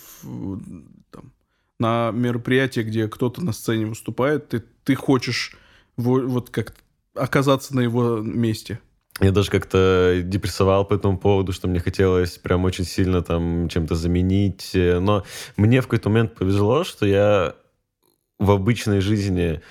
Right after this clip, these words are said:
Speaker 2: не нашёл, чем заменить, но я нашёл, чем заменить на работе. И иногда по работе там нужно бывает... э, произвести какой-то контент, какой-то ролик там, да, или какой-то запуск какого-то проекта.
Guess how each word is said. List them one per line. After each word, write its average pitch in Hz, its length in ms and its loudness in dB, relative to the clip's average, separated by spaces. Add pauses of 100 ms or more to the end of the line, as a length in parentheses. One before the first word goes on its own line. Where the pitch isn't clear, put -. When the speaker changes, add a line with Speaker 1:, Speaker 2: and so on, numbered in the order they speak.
(480)
Speaker 2:
не 92 320 4
нашёл, 123 460 2
чем 220 220 -4
заменить, 147 580 0
но 101 120 2
я 107 160 2
нашёл, 104 320 0
чем 101 160 -2
заменить 104 420 0
на 95 120 2
работе. 95 760 0 (300)
И 90 420 2
иногда 98 260 2
по 92 140 -2
работе 95 400 0
там 92 200 0
нужно 92 320 -2
бывает... 87 640 0
э, 80 440 0 (580)
произвести 95 300 2
какой-то 92 240 2
контент, 107 680 -2
какой-то 87 400 0
ролик 101 400 2
там, 82 200 -2
да, 87 220 2
или 80 80 -4
какой-то 80 280 -4
запуск 87 420 -2
какого-то 80 340 -2
проекта. 82 680 0